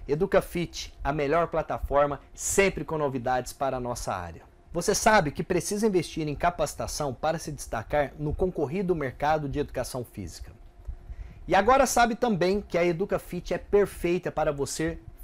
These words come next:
finalmente alcançar seus maiores objetivos.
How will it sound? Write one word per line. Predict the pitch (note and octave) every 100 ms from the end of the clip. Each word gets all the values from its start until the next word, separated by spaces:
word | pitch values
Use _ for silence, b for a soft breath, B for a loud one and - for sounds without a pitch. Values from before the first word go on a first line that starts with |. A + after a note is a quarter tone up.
| -
finalmente | A3+ A3+ G3+ D#3 D3 D#3+ -
alcançar | D3+ D3+ C3 - C3+
seus | - C3
maiores | C3 A#2+ A2 B2 G#2+
objetivos. | B2 A#2+ B2 A#2 - G2 - - -